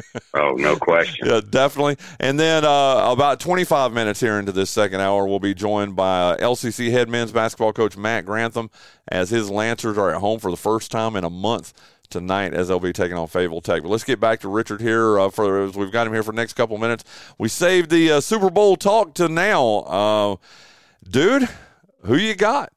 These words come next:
Speaker 1: I mean, it's a, it's as close a point spread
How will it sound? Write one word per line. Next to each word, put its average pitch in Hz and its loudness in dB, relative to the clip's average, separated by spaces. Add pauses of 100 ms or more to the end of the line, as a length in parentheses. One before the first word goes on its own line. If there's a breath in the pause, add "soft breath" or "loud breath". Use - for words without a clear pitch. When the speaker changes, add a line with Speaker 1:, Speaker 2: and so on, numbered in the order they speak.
Speaker 1:
I 107 0
mean, 120 -2
it's 113 0
a, 87 4
it's 120 2
as 113 -2
close 190 0
a 185 2
point 185 -2
spread 185 0